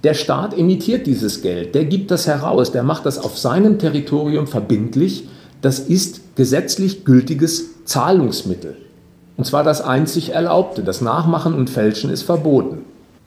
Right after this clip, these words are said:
Der gibt ein Geld heraus, das auf seinem Gebiet verbindlich ist. Auf dieser Basis schöpfen Banken Kredit, die vergeben diesen Kredit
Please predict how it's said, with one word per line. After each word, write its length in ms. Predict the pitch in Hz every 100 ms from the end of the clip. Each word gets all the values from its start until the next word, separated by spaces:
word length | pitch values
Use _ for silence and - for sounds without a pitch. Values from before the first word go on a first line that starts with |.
| _ - -
Der 80 | 131
gibt 260 | 190 214
ein 200 | 151 160
Geld 260 | 143 139 143
heraus, 480 | 120 110 - 208 -
das 160 | 160
auf 160 | - -
seinem 400 | 131 151 180 170
Gebiet 340 | 147 127 143
verbindlich 680 | - 151 147 143 139 110 -
ist. 300 | 107 - - - - - - - - -
Auf 160 | 151
dieser 260 | 208 220 175
Basis 720 | 139 156 214 127 165 - - - - - - _ - -
schöpfen 560 | 180 175 - 151 131
Banken 540 | - 185 233 - 104 - - - - -
Kredit, 540 | 143 127 214 - - - - - - - -
die 80 | 147
vergeben 560 | 151 135 165 214 208
diesen 300 | 156 151 151
Kredit 600 | - 143 147 160 - -